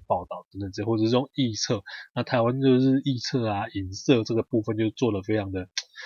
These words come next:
真的还蛮不好的哈，那就是可以好好的改进一下这样子。好，那第四点呢，我们就回到这个运动员这件事情上面。那其实剧里面啊，就是有一位学妹她要推出击剑队嘛，那其实我们就是外面的人看起来说，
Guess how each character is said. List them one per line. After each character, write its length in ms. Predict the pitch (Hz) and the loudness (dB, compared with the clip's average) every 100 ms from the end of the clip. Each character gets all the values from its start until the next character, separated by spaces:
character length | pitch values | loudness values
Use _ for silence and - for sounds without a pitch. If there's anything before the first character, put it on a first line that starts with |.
| - - - | -16 -18 -4
真 140 | 127 | 2
的 280 | 127 120 107 | 4 6 4
还 100 | 104 | 2
蛮 180 | 104 104 | -2 0
不 140 | 123 | 0
好 200 | 101 90 | 0 -4
的 80 | 90 | -6
哈， 180 | 90 90 | -6 -2
那 180 | 110 101 | 0 0
就 140 | 110 | 2
是 120 | 107 | 0
可 140 | 104 110 | 0 -4
以 120 | 95 - | -6 -8
好 80 | 98 | -4
好 120 | 107 | -2
的 80 | 98 - | -4 -6
改 160 | 85 85 | -8 -4
进 200 | 113 92 | -4 -4
一 40 | |
下 220 | - 95 | -6 -8
这 80 | 98 | -8
样 80 | 98 | -10
子。 120 | 131 - - - _ _ _ - _ _ _ _ _ _ - - _ 131 | -12 -16 -20 -20 _ _ _ -20 _ _ _ _ _ _ -20 -20 _ 8
好， 120 | 165 | 10
那 120 | 202 | 10
第 180 | 202 170 | 6 2
四 200 | - 147 | 6 4
点 180 | 113 95 | 4 0
呢， 120 | 98 | -2
我 60 | 95 | 0
们 80 | |
就 120 | 107 131 | 2 4
回 180 | 101 | 2
到 140 | 98 104 | 0 0
这 120 | 107 | 0
个 80 | 117 | -2
运 160 | 117 | -2
动 220 | 110 117 98 | 0 0 0
员 180 | 85 87 | -6 -8
这 100 | 107 | -2
件 140 | 104 | -2
事 160 | - 82 | -2 -6
情 140 | 85 | -10
上 240 | 87 101 | -10 -10
面。 100 | 90 | -10
那 120 | 95 101 | -10 -4
其 140 | 104 | -2
实 60 | 101 | -2
剧 220 | - 120 | -2 -2
里 160 | 98 | -2
面 180 | 107 113 | -2 -2
啊， 140 | 95 95 | -4 -2
就 200 | 117 117 | 2 4
是 200 | 123 123 - - - - | 2 0 -10 -18 -20 0
有 260 | 110 107 - | 0 2 0
一 60 | 117 | 6
位 180 | 151 | 8
学 240 | 139 - 101 | 6 2 -2
妹 160 | 120 | 0
她 180 | 110 117 - - | 0 -2 -4 -2
要 140 | 117 | -2
推 180 | - 107 | 0 -2
出 180 | - 113 | -2 -4
击 240 | - 95 | -4 -6
剑 200 | 104 101 | -4 -6
队 240 | - 101 | -4 -6
嘛， 100 | 90 104 | -4 0
那 100 | 135 | 2
其 140 | - | 2
实 120 | 104 123 | -4 -6
我 140 | 87 | -6
们 160 | 87 92 - _ _ | -12 -14 -16 _ _
就 120 | 120 | -2
是 100 | 123 | 0
外 220 | 123 123 | 0 -2
面 180 | 117 120 | -2 -2
的 80 | 101 | -4
人 160 | 92 92 | -6 -8
看 160 | 123 | -8
起 80 | 101 | -8
来 60 | 95 | -4
说， 160 | 117 | -2